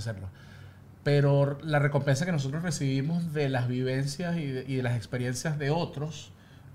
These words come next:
esa sí es difícil conseguirlo en cualquier trabajo. Entonces, bueno, nosotros sí decimos, yo siempre digo, yo me acuerdo de una entrevista que,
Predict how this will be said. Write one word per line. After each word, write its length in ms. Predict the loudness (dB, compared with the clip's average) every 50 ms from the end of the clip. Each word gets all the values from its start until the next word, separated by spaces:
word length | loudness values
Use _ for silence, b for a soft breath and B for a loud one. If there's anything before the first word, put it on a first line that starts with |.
| -16 -10 -8
esa 240 | -6 -4 -4 -4 -6
sí 260 | -4 -4 -4 -4 -2
es 120 | -2 -2 -2
difícil 520 | -4 -6 -4 -4 -6 -6 -4 -6 -8 -6
conseguirlo 680 | -6 -6 -6 -6 -6 -8 -8 -8 -8 -8 -6 -6 -4 -4
en 60 | -2
cualquier 380 | -2 -2 -2 -2 -2 -4 -6 -4
trabajo. 420 | -4 -2 -2 -2 -2 -4 -6 -10 -12 -14 B B B B B
Entonces, 240 | B -6 -2 2 4
bueno, 160 | 4 4 4
nosotros 320 | 4 0 -2 -4 -6 -6 -4
sí 300 | 0 2 2 2 0 B B B B B -8
decimos, 360 | -6 -2 2 2 2 2 2
yo 100 | 0 -2
siempre 320 | 0 -2 0 0 2 2
digo, 180 | 4 4 2 2
yo 100 | 0 -2
me 80 | -4 -2
acuerdo 200 | -2 0 2 4
de 80 | 4
una 100 | 4 4
entrevista 540 | 4 2 0 -2 0 0 -2 -2 -2 -2 -2
que, 320 | 0 2 2 2 2 0